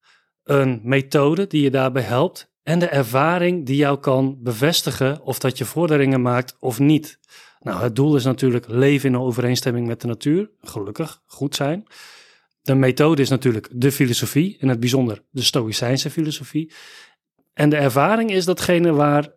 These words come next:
eh, Epictetus het hier ook over heeft. Op het moment dat je ervaart dat je langere tijd bijvoorbeeld niet boos of ongeduldig bent geworden, dan is dat als het ware al een soort van bevestiging dat je vordering aan het maken bent. Je maakt inzichtelijk voor jezelf op een hele concrete manier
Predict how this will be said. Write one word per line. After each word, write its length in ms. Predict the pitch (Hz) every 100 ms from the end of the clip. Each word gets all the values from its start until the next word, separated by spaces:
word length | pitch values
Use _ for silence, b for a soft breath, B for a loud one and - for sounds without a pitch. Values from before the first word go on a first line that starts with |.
| _
eh, 140 | -
Epictetus 600 | 139 - 147 - 156 139
het 120 | 135 131
hier 160 | 135
ook 180 | 135 160
over 240 | 131 113
heeft. 280 | 101 147 - B B B
Op 140 | - 135
het 80 | 151
moment 260 | 151 185
dat 140 | 156 -
je 60 |
ervaart 480 | - 127 113 139 180
dat 120 | 135
je 100 | 135
langere 420 | 120 156 175 139
tijd 380 | 135 110 107 -
bijvoorbeeld 400 | 127 110 113 113
niet 220 | 131 127 123
boos 380 | 123 127 156
of 160 | 120 -
ongeduldig 600 | 139 120 117 123 139 135
bent 220 | 135 135
geworden, 440 | - 127 127 170 - b b b b b b -
dan 320 | 131 151 165
is 140 | 143
dat 200 | 135 190
als 100 | 180
het 120 | 156 147
ware 220 | 147 147
al 160 | 143
een 140 | 139 135
soort 240 | 135 131
van 120 | -
bevestiging 600 | 123 113 185 185 - 156 143
dat 160 | 131
je 160 | 143 131
vordering 640 | 135 - 147 175 143 120
aan 60 | 101
het 100 | 104
maken 360 | 104 98 - 104
bent. 240 | 98 98
Je 80 | 120
maakt 260 | 131 127
inzichtelijk 640 | - 127 113 165 - 151 -
voor 220 | 143 131
jezelf 460 | 123 135 175 185
op 100 | 135
een 80 | 127
hele 200 | 120 165
concrete 480 | 151 139 139 135 127
manier 380 | 120 127 175